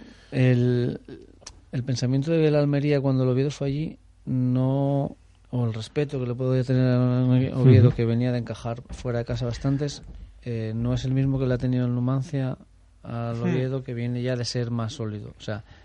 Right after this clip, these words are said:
Speaker 1: el rival ya te respeta más, el ri-, el rival ya intenta anular tus, eh,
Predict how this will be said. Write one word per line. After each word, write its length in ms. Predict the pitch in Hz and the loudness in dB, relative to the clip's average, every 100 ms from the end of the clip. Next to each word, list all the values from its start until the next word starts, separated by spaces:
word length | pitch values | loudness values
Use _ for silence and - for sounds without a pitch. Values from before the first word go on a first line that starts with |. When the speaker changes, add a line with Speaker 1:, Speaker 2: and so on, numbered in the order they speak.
| - | -14
Speaker 1:
el 300 | - 110 107 | -10 -8 -8
rival 280 | 107 110 135 | -6 -2 -2
ya 120 | 131 | -2
te 100 | 127 | -4
respeta 420 | 156 131 - 113 117 | -6 -6 -8 -6 -2
más, 340 | 151 170 - - - | -2 -4 -8 -20 -14
el 120 | 120 | -10
ri-, 260 | 117 113 - | -8 -8 -8
el 80 | 131 | -10
rival 280 | 117 117 135 | -8 -6 -4
ya 80 | 135 | -4
intenta 540 | 135 139 131 131 120 - - - | -4 -4 -4 -4 -8 -12 -18 -6
anular 540 | 127 117 120 127 120 - - - - - - - - | -4 -2 0 0 0 -10 -20 -20 -20 -20 -20 -14 -6
tus, 460 | 127 120 120 - - | -2 -2 -2 -6 -4
eh, 880 | 123 113 113 113 113 113 120 123 | -2 -2 -4 -4 -4 -6 -6 -6